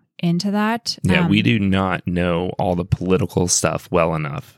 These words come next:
Speaker 2: Like, like Bethany was saying, there's people that are saying, you know, Putin's invading. Then there's people saying that Russian,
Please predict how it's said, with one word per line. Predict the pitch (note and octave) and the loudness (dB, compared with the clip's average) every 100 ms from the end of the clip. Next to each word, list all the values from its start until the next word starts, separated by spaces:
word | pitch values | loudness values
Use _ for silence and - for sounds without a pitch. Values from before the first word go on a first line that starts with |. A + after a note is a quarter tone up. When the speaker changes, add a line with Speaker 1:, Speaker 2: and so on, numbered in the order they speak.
| - | -6
Speaker 2:
Like, | F#2+ - G2 | -4 -4 -6
like | G2 - | -6 -6
Bethany | - G2+ F#2+ | -4 -4 -2
was | E2+ E2+ | -4 0
saying, | F#2 F2+ F2+ - - - - _ | 2 4 2 -4 -18 -20 -20 _
there's | G2 F2 | 0 0
people | - F#2+ F2+ F2 F2 - - | 0 0 2 2 2 -2 -4
that | F#2+ | 0
are | E2+ | 0
saying, | F2 E2+ E2+ E2+ - | 0 -2 -2 -2 -2
you | F2 | -2
know, | E2 D#2 | -2 0
Putin's | - - G#2+ | 0 0 0
invading. | G2+ G2+ G2 G2 F#2+ F#2 - | 0 2 2 2 2 0 -2
Then | F2 F2 | 0 0
there's | E2 - | 0 -4
people | F2 - E2+ | -6 -2 -2
saying | E2+ E2 | -2 -2
that | D#2+ - | -2 0
Russian, | F2+ F2+ F2 F2+ E2+ E2+ | 0 0 0 -2 0 -2